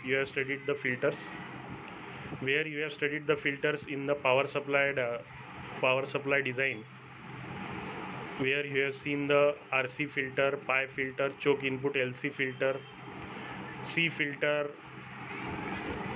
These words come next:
that is inductor filter, pi filter, and so on. Then in operational amplifier we can design the filters, but that part is not covered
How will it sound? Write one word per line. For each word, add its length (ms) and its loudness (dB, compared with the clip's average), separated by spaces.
that 180 2
is 300 0
inductor 480 0
filter, 500 0
pi 220 4
filter, 580 0
and 160 2
so 180 0
on. 120 -2
Then 320 4
in 180 2
operational 580 2
amplifier 720 2
we 140 0
can 240 0
design 400 -2
the 100 0
filters, 420 0
but 140 6
that 260 0
part 300 2
is 160 0
not 360 2
covered 440 4